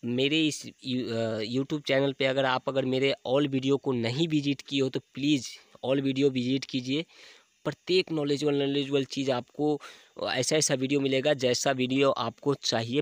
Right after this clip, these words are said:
प्रत्येक वैसा वीडियो मैं बना चुका हूँ। जो नॉलेजेबल, नॉलेजेबल वीडियो है, वो मैं टोटल वीडियो बना चुका हूँ। तो विजिट कीजिए मेरे चैनल को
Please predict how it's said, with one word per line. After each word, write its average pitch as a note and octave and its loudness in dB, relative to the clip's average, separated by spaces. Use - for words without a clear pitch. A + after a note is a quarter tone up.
प्रत्येक C3 -2
वैसा A#2+ 2
वीडियो A#2+ 0
मैं B2 2
बना A2+ 0
चुका A#2+ -4
हूँ। B2 0
जो B2 -4
नॉलेजेबल, A#2 -2
नॉलेजेबल A#2+ -2
वीडियो A#2 -4
है, B2 0
वो B2 -4
मैं A#2+ -8
टोटल B2+ -4
वीडियो A#2 -2
बना A2+ -4
चुका A#2 -8
हूँ। G#2+ -6
तो C3+ 2
विजिट A#2 0
कीजिए C3+ 0
मेरे B2+ 0
चैनल B2 -2
को B2 -6